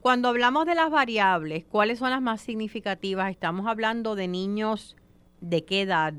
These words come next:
Porque es que de verdad uno se le hace difícil y pensar en un,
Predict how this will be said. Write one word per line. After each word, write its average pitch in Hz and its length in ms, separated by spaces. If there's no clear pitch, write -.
Porque 175 240
es - 60
que 240 160
de 226 100
verdad 208 300
uno 214 200
se 220 140
le 202 60
hace 214 180
difícil 202 800
y 180 380
pensar 208 560
en 175 120
un, 180 200